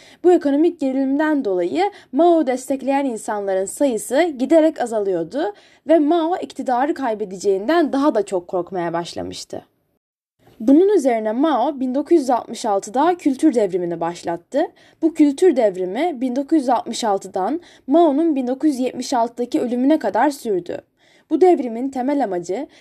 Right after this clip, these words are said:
kendisini komünist dünyanın lideri ilan etmek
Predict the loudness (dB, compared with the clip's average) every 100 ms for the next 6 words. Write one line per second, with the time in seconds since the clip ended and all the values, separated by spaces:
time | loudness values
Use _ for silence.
0 | _ -4 -2 -4 -4 0 0 0 0 4
1 | 2 0 -4 -2 0 0 -2 -2 -2 0
2 | 0 0 0 -2 -4 -2 -2 -2